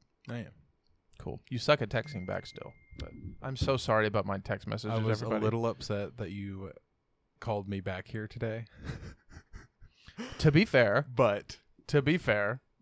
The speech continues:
Speaker 1: I do want to be clear. I vaguely remember you telling me you
Speaker 2: I
Speaker 1: were
Speaker 2: di-
Speaker 1: coming over Thursday and Friday, but
Speaker 2: Yeah, yeah, yeah,
Speaker 1: I
Speaker 2: yeah.
Speaker 1: expected a text.
Speaker 2: Okay.
Speaker 1: And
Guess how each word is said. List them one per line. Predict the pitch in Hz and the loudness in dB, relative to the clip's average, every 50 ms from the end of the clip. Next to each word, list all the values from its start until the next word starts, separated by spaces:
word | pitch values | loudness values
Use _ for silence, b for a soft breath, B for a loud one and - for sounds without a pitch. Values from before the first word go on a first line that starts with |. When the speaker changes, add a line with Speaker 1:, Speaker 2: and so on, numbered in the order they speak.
| _ _ _ _ _ _ _ _ _ _ _ _ _ _ _ _ _ _ _ _ | _ _ _ _ _ _ _ _ _ _ _ _ _ _ _ _ _ _ _ _
Speaker 1:
I | - 117 120 | -4 -2 -2
do | 120 110 117 117 120 | 0 2 2 2 2
want | 117 123 - - | 0 -2 -4 -6
to | - 127 | -8 -6
be | 117 123 120 | -6 -6 -6
clear. | - - 110 98 95 92 92 104 - - | -4 -4 -4 -4 -4 -6 -8 -10 -14 -12
I | - - 110 110 101 - - _ - 117 104 - | -8 -6 -6 -6 -6 -10 -16 _ -18 -18 -16 -6
vaguely | - 120 113 110 120 117 120 139 139 139 139 | -4 -2 -2 -2 -4 -6 -6 -6 -6 -6 -4
remember | 135 139 139 131 123 120 120 117 117 110 110 117 113 | -4 -4 -2 -2 -2 -2 -2 -2 -2 -2 -2 -4 -6
you | 110 107 104 | -8 -8 -8
telling | - 110 110 104 104 101 | -6 -6 -6 -6 -4 -2
me | 104 | 6
you | 104 | 6
Speaker 2:
I | 170 160 | 8 8
Speaker 1:
were | 143 | 8
Speaker 2:
di- | 143 170 | 6 4
Speaker 1:
coming | 107 101 101 101 | 4 4 0 -4
over | 101 101 113 | -4 -6 -6
Thursday | - - 107 104 101 107 113 | -4 -4 -4 -4 -4 -6 -8
and | 113 107 | -6 -6
Friday, | - 110 104 101 101 101 | -4 -4 -4 -4 -6 -8
but | 98 - - 95 90 101 104 - | -10 -10 -10 -10 -10 -12 -8 -4
Speaker 2:
Yeah, | - 117 87 80 - - | -2 -2 -2 -2 -4 -6
yeah, | 101 104 76 76 60 | -6 -6 -4 -4 -4
yeah, | - | -4
Speaker 1:
I | 107 | -4
Speaker 2:
yeah. | 104 | -4
Speaker 1:
expected | 101 120 120 - - 95 98 - - 95 90 | -4 -6 -8 -10 -10 -12 -12 -12 -14 -16 -16
a | 90 | -16
text. | - - - - - _ - - - _ _ - | -16 -16 -16 -16 -16 _ -20 -20 -20 _ _ -4
Speaker 2:
Okay. | - 120 - 107 | -4 -2 -2 -2
Speaker 1:
And | 78 - | -6 -8